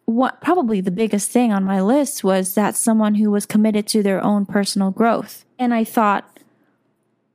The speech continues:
"Well, that means I have to be a hundred percent, one thousand percent committed to my own personal growth."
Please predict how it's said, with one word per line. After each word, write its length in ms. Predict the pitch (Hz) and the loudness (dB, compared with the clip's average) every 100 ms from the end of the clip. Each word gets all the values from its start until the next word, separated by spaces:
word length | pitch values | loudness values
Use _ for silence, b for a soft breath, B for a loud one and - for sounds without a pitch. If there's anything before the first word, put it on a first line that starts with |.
| - | -4
"Well, 240 | 233 208 | 0 2
that 180 | 202 - | 0 0
means 240 | 208 196 | 0 0
I 220 | 180 180 339 | 0 0 0
have 220 | 330 226 | -2 -2
to 80 | 185 | -2
be 320 | 185 165 - | -2 -2 -2
a 60 | 202 | -2
hundred 280 | 185 180 185 | 0 -2 -2
percent, 460 | 185 - 151 - | -4 -4 -4 -2
one 140 | 202 190 | -2 -2
thousand 420 | 185 180 190 190 | 0 0 0 -2
percent 380 | 202 - 175 - | -2 -2 -2 0
committed 320 | 208 208 185 | 0 0 -2
to 100 | 233 | 0
my 300 | 220 226 339 | 2 2 0
own 240 | - 202 | 0 -2
personal 460 | 185 - 185 - 165 | -2 -4 -2 -4 -4
growth." 360 | - 82 214 | -2 -2 -4